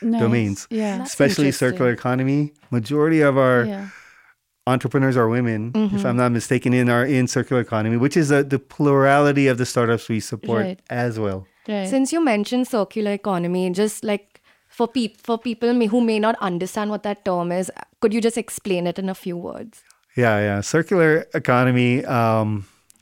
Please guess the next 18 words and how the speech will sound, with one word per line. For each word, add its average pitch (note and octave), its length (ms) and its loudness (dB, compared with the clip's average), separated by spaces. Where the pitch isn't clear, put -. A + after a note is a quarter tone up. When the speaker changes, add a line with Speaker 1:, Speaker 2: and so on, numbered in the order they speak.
Speaker 2:
the B2+ 80 2
simplest D#3+ 640 2
way, C#3+ 220 4
<laughs> - 100 -10
I B2+ 120 -4
don't D3 160 4
know, - 200 4
okay. - 360 2
Speaker 3:
<laughs> - 200 -12
Speaker 2:
I C#3+ 80 6
have D#3+ 80 4
a, D3 160 4
maybe D3 240 4
I'll C#3 80 4
start D#3 200 2
with C#3+ 120 2
a B2+ 60 0
question. A#2+ 480 -2